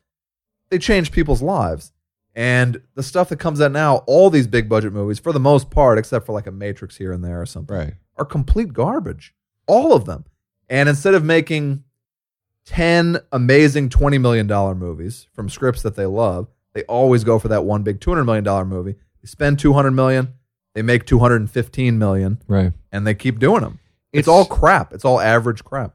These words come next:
Speaker 2: The bait and switch aspect of movie making these days is very upsetting to me.
Speaker 1: Yeah.
Speaker 2: It's the fan-, like you said with Fantastic Four. Well, who cares if the first one sucked and comic book fans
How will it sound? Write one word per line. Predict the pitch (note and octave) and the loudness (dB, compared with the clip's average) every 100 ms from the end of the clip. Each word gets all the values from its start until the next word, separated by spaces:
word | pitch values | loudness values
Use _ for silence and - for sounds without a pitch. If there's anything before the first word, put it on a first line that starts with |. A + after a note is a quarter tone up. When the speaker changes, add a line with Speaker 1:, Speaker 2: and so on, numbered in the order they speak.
| - | -4
Speaker 2:
The | C#3 | 2
bait | D#3 F#3+ | 6 4
and | F#3+ - | 4 -4
switch | D3+ C#3+ - | 0 0 4
aspect | C3 A#2+ - A#2+ A2 - | 2 2 2 0 0 0
of | G#2+ | -4
movie | G#2+ A2+ G#2+ | 0 2 2
making | G2+ G2 F#2+ G2+ | 0 0 -2 -4
these | G2 F#2+ | -2 -4
days | G#2 F#2+ F2+ | -4 -4 -4
is | G2 | -6
very | F2 G#2 G#2 | 0 2 2
upsetting | F#2 - G2+ E2 D#2+ | 0 -2 -6 -6 -6
to | F2+ D#2 | -10 -12
me. | - - | -14 -8
Speaker 1:
Yeah. | D#3+ - - | -6 -6 -4
Speaker 2:
It's | B2 - | -6 -4
the | B2+ | -6
fan-, | C3 C3+ B2+ | -4 -4 0
like | B2+ A2+ | 0 0
you | A#2 | -2
said | B2+ A2 | -2 -2
with | - | -2
Fantastic | G#2+ G#2+ F#2 G2 | -4 -4 -4 -6
Four. | G2+ E2+ - _ _ _ _ | -8 -10 -12 _ _ _ _
Well, | C#3 | 4
who | D#3 F3 | 4 4
cares | F3 D3+ B2 | 2 0 0
if | |
the | A#2+ | -4
first | - C3 B2+ | 0 -2 0
one | B2 | -2
sucked | - B2 A2 - | 0 2 2 0
and | A2 G#2 | -8 -4
comic | A#2+ B2 C3 B2 | -2 -2 -4 -6
book | A2+ | -8
fans | - A#2 A2 A2 G#2 | -8 -6 -4 -4 -4